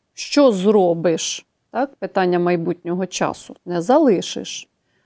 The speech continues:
Так, це дієслово майбутнього часу. Далі, не проореш. Знову ж таки, що зробиш у майбутньому часі? Не проореш.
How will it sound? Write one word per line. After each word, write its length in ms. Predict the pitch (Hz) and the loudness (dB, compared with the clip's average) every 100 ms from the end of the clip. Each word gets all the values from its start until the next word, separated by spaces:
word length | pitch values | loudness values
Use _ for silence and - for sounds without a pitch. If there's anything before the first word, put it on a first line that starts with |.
| _ _ - | _ _ -10
Так, 260 | 160 170 | -8 -8
це 140 | - 214 | -4 0
дієслово 380 | 233 262 285 294 | 2 2 4 4
майбутнього 580 | 294 185 165 - 180 | 4 2 -4 -6 -10
часу. 420 | 170 185 175 202 180 _ - | -8 -10 -12 -18 -20 _ -8
Далі, 360 | 185 202 185 185 | 0 2 2 2
не 300 | 208 277 330 | 4 4 4
проореш. 1160 | 247 262 269 233 208 185 180 160 - - - _ _ _ _ _ _ _ _ _ _ _ | 4 4 2 0 2 2 0 -6 -10 -14 -16 _ _ _ _ _ _ _ _ _ _ _
Знову 280 | 196 233 202 | 0 2 2
ж 100 | - | 0
таки, 200 | 190 180 | -6 -6
що 280 | - 247 247 | 0 2 4
зробиш 880 | 190 220 202 170 185 170 - - _ | 4 4 4 4 0 0 -4 -12 _
у 80 | 185 | -6
майбутньому 600 | 180 180 180 175 170 170 | -4 -2 -4 -4 -6 -6
часі? 420 | - - - - | -6 -10 -10 -8
Не 240 | 180 202 254 | -4 -2 -2
проореш. 840 | - 220 - 170 165 - - - | -2 -4 -2 -2 -2 -6 -10 -16